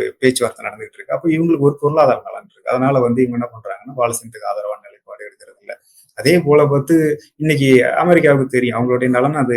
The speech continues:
இந்த வணிகத்தை கட்டுப்படுத்துறது, இந்த எண்ணெயை கட்டுப்படுத்துறது, அவங்களுக்கு ஒரு நே-, இது இருக்கு. ஆனா சமீபத்தில் திடீர்னு பாத்தீங்கன்னா ஐரோப்பிய நாடுகள், அஹ், சீனாவுடைய நிலைப்பாடு இதுல என்ன, அதுக்கு, அதுக்கு முன்னாடி போறதுக்கு முன்னாடி சீனாவோட நிலைப்பாடு என்னன்னா ஆயிரத்தி தொள்ளாயிரத்தி அறுபத்தி எட்டு,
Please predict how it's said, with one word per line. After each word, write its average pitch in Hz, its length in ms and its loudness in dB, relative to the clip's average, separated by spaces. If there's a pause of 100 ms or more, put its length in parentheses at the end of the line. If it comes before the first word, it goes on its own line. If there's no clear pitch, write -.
இந்த 120 180 -2
வணிகத்தை 123 380 0
கட்டுப்படுத்துறது, - 680 -20
இந்த 123 160 -12
எண்ணெயை 113 300 -4
கட்டுப்படுத்துறது, - 600 -20 (160)
அவங்களுக்கு 123 440 -2
ஒரு 107 140 -14
நே-, 107 220 -12 (180)
இது 120 140 -4
இருக்கு. - 200 -12
ஆனா 127 200 -8 (480)
சமீபத்தில் 185 520 4
திடீர்னு 185 340 4
பாத்தீங்கன்னா 139 480 2
ஐரோப்பிய 151 380 2
நாடுகள், 113 300 -2 (140)
அஹ், 143 160 -2
சீனாவுடைய 170 560 2 (200)
நிலைப்பாடு 131 460 0
இதுல 120 180 0
என்ன, 127 180 0 (200)
அதுக்கு, 120 280 -10
அதுக்கு 131 180 -2
முன்னாடி 143 200 -4
போறதுக்கு 139 260 -4
முன்னாடி 156 160 -8
சீனாவோட 160 300 -2
நிலைப்பாடு 135 400 -2
என்னன்னா 135 220 -8
ஆயிரத்தி 147 240 -2
தொள்ளாயிரத்தி 135 320 0
அறுபத்தி 131 280 -4
எட்டு, 131 260 -6